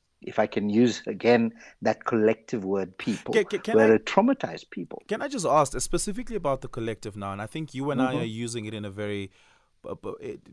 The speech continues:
Speaker 2: it's, it's, it's, its definition, the roots of its definition is found, at least I would say at this po-, moment, in the politics of the epoch, of the moment, whether it's pre-colonial or post-colonial, right?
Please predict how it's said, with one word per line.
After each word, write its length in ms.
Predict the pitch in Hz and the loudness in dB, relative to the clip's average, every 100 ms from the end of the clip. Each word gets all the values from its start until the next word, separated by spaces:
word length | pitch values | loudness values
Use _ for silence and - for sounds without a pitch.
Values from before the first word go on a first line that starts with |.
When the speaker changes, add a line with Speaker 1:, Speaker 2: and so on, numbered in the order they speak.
| - | -20
Speaker 2:
it's, 240 | - 127 - | -16 -14 -10
it's, 220 | 135 - | -10 -8
it's, 280 | 131 - - | -10 -10 -10
its 280 | 135 - - | -10 -10 -12
definition, 840 | - 147 175 165 160 139 135 131 - _ 113 | -4 -4 -2 -6 -6 -8 -10 -12 -16 _ -12
the 120 | 127 | -8
roots 380 | 117 131 180 - | -4 -2 -2 -4
of 100 | 123 | -8
its 120 | 104 | -8
definition 540 | - 110 98 101 98 95 | -8 -8 -8 -10 -10 -12
is 120 | - | -12
found, 380 | - 117 131 120 | -6 -4 -4 -8
at 140 | 92 | -10
least 220 | 92 - | -14 -10
I 80 | 92 | -10
would 160 | 87 - | -8 -10
say 160 | 87 | -10
at 100 | 85 | -10
this 160 | 85 82 | -14 -14
po-, 240 | 87 85 - | -12 -12 -12
moment, 420 | 92 87 82 82 _ _ _ | -12 -12 -12 -16 _ _ _
in 440 | - 101 98 98 - | -6 -4 -4 -6 -10
the 120 | - | -14
politics 760 | - - 165 143 - 90 - - | -10 -4 -2 -2 -6 -10 -10 -12
of 160 | 107 - | -12 -12
the 140 | - | -14
epoch, 300 | 95 - 71 _ | -12 -14 -16 _
of 140 | 95 - | -18 -14
the 80 | 95 | -8
moment, 320 | 107 92 85 | -8 -8 -12
whether 200 | 90 87 | -12 -12
it's 160 | 73 | -14
pre-colonial 600 | - 117 - 92 92 87 80 | -10 -10 -8 -8 -8 -10 -12
or 40 | |
post-colonial, 720 | - 87 - 87 85 82 78 | -12 -14 -12 -12 -12 -12 -12
right? 240 | 85 92 | -12 -12